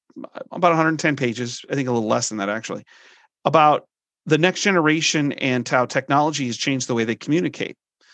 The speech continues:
that they can have a meaningful communication differently than I would view it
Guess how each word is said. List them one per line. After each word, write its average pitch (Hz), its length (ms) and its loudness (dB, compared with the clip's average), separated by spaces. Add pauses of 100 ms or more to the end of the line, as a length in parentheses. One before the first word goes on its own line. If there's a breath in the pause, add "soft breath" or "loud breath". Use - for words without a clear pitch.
(260 soft breath)
that 143 120 -4
they 180 160 6
can 180 180 2
have 165 300 2
a 135 80 2
meaningful 120 420 2
communication 117 920 -2 (320)
differently 147 400 2
than 120 140 4
I 127 140 4
would 113 160 0
view 156 240 2
it 110 180 -2